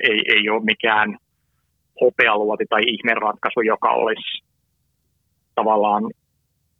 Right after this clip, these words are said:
luonut tällaisen tiilimuurin Suomen ja näiden, näiden na-, tällaisten naisten välille. Mut toisaalta sitten, että jos tällaisia naisia kotiutetaan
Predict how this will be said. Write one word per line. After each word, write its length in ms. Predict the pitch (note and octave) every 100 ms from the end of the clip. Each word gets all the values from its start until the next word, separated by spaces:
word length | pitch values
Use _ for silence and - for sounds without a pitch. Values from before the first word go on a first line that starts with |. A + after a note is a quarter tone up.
| _
luonut 520 | C3+ B2+ A#2+ A2+ G#3+ _ _ _ _ _ _ _ -
tällaisen 380 | G#2+ A2+ A#2 G#2
tiilimuurin 600 | A#2+ A#2 A#2 A2 G#2+ G#2+
Suomen 220 | - A#2 A2
ja 80 |
näiden, 240 | G#2 G#2 - A#2+ A#2+ D3+
näiden 360 | B2 A2 G#2+ A2+
na-, 140 | A2 - _
tällaisten 440 | A#2 A2+ G#2+ -
naisten 420 | B2 - - - C3
välille. 300 | C#3+ C#3+ C3+ - - -
Mut 120 | B2+ -
toisaalta 400 | D3+ D#3 C#3 B2
sitten, 280 | C3+ - A#2
että 240 | A2 - B2
jos 160 | A#2+ -
tällaisia 560 | B2 B2 - A#2+ A2+
naisia 800 | A#2 B2 B2 A#2+ A#2+ - G#2 G#2+ - _ _ _ _ _ _ _
kotiutetaan 720 | - G3 G#3 F3+ D#3 D3+ C3+